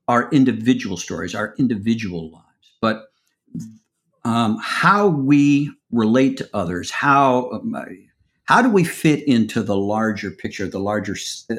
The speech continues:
scheme of things? Uh, the, uh, the reason, one of the reasons I wanna ask the question is that I'm, uh, re-, recovering, I'm in twenty-five years in recovery from sex addiction,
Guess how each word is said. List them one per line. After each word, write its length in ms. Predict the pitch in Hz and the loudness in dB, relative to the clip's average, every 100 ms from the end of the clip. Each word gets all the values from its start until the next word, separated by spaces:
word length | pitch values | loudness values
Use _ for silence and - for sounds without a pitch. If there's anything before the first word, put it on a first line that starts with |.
| - | -8
scheme 320 | - 127 110 | 0 2 2
of 140 | 87 | 0
things? 360 | - 87 87 - _ _ _ _ _ _ _ - | -6 -6 -6 -8 _ _ _ _ _ _ _ -6
Uh, 400 | 117 107 101 101 - _ | -2 0 -2 -4 -8 _
the, 440 | 127 - 131 117 - - | -2 0 -2 -2 -6 -4
uh, 100 | 135 | 2
the 140 | 135 | 4
reason, 440 | 147 151 139 120 123 | 6 6 6 6 6
one 120 | 147 | 4
of 60 | |
the 60 | 127 | 6
reasons 260 | 123 113 117 | 4 4 4
I 40 | |
wanna 180 | 113 107 | 4 4
ask 220 | 104 110 | 2 0
the 60 | - | -2
question 480 | - 156 - 107 101 | 0 0 0 -2 -2
is 220 | 110 104 101 | 0 -2 0
that 140 | 98 | -2
I'm, 340 | 117 117 117 110 _ _ _ _ _ _ - | 2 2 2 0 _ _ _ _ _ _ -2
uh, 240 | 107 104 - | 0 0 2
re-, 300 | 131 - 123 - _ _ _ _ | 0 0 -4 -6 _ _ _ _
recovering, 540 | 135 117 123 110 107 110 | 0 2 2 2 2 2
I'm 160 | 120 | 2
in 200 | 110 - _ | 2 -2 _
twenty-five 440 | - 143 131 117 104 | 0 2 4 2 2
years 220 | 98 90 | 0 0
in 60 | |
recovery 340 | 95 90 95 87 | -4 -4 -4 -4
from 140 | 95 | -4
sex 320 | - 104 90 | -2 -2 -2
addiction, 480 | 85 80 - 92 90 | -6 -8 -8 -6 -6